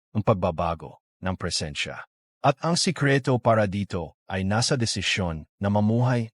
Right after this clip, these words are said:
ng may matatag na isip sa mga prinsipyo. Gayon, maaari mong piliing magpatuloy sa pagtakbo ng isang araw pa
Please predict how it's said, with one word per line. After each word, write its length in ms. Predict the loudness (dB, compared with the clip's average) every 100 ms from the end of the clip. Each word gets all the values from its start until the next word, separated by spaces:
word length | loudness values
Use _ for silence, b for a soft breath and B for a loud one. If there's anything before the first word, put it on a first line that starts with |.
| 0
ng 140 | 4
may 160 | 4 4
matatag 480 | 2 2 0 -2 -4
na 160 | -6
isip 360 | -8 -8 -6 -4
sa 120 | -2 0
mga 240 | -2 -4
prinsipyo. 760 | -8 -8 -10 -10 -12 -14 -16 _ _ _ -4
Gayon, 600 | 0 2 2 -2 -4 -12 _ 0
maaari 560 | 0 2 4 6 6
mong 160 | 4 2
piliing 400 | 2 4 4 4
magpatuloy 560 | 4 2 2 2 2 2
sa 160 | 0
pagtakbo 720 | 0 -2 0 -2 -4 -14 -16 _
ng 200 | -4 -2 -2
isang 240 | -2 -2
araw 480 | 0 0 2 0 -2
pa 320 | -6 -8